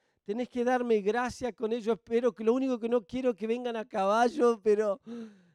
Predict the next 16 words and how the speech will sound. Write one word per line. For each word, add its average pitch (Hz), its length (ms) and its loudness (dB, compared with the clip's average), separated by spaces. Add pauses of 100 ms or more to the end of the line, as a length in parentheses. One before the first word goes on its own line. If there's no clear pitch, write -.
dame 262 320 2
gracia 240 560 2
para 190 260 2
tratarles, 214 760 -4
para 180 280 -2
predicarles". 214 960 -2 (420)
Y, 180 120 -2
hermano, 269 320 0
y 247 40 0
Dios 294 240 0
me 302 200 0
dio 277 240 6
gracia 277 520 2
con 220 200 0
esa 233 260 0
gente. 233 680 2